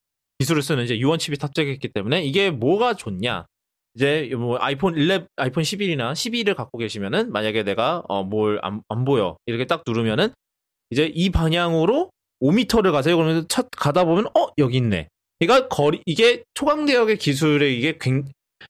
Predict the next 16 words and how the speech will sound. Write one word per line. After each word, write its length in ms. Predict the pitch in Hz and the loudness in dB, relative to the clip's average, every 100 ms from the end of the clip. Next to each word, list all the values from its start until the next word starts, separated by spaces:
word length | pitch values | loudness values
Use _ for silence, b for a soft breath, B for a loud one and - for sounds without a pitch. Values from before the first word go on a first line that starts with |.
| - | 0
이제 120 | 175 | 0
상대적인 640 | 185 311 392 403 370 320 165 | 2 2 2 4 4 2 2
위치를 280 | 139 175 | 2 0
처-, 140 | - - | 0 -4
거의 260 | - 156 156 | 2 4 4
엄청나게 460 | 131 285 311 233 | 2 2 2 4
매우 180 | 139 196 | 4 4
정확하게 340 | 143 196 240 180 | 4 2 2 0
파악할 300 | 180 160 156 | 0 0 0
수 80 | 139 | 0
있다는 280 | 123 107 | 0 0
장점이 320 | 98 95 107 87 | 0 0 -2 -2
있거든요. 380 | 90 76 110 | -2 -2 -4
그래서 360 | 135 113 156 185 | 0 2 2 -2
그걸 260 | - 120 113 | -2 2 2
이용해서 500 | 95 92 87 233 | 2 0 2 2